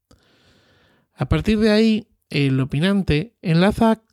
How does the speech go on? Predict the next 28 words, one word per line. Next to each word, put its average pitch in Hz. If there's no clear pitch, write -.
pues, 131
con 151
otros 185
mitos 180
del 127
deporte 147
español 139
como 127
Indurain 131
y 165
deja 233
claro 220
que 143
los 131
grandes 160
no 160
buscan 170
excusas 120
a 117
la 113
derrota. 120
Después 147
de, 180
después 190
de 196
leer 190
el 175
artículo, 151